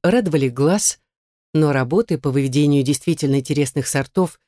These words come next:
с устойчивыми признаками ещё много. О том, что всё это так и останется незаконченным, если мне придётся снова выйти замуж за графа Скаванати, думать не хотелось.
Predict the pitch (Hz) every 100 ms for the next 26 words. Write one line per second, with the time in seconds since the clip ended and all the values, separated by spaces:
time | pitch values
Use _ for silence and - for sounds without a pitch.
0 | _ - - 143 - 165 165 - 131 135
1 | 135 131 175 214 160 - 120 117 _ _
2 | _ _ _ - 147 - 135 123 147 127
3 | 127 _ _ _ _ _ _ _ 147 147
4 | 147 139 143 - - 151 143 139 147 147
5 | 135 - 147 147 - 139 135 127 - 185
6 | 185 135 131 123 _ _ _ _ 127 127
7 | 131 135 135 131 143 156 - 160 143 135
8 | 151 131 139 139 139 135 131 139 123 147
9 | 131 131 - 131 143 226 214 - 127 _
10 | _ _ _ _ 151 160 135 - 147 131
11 | 135 - 120 127 -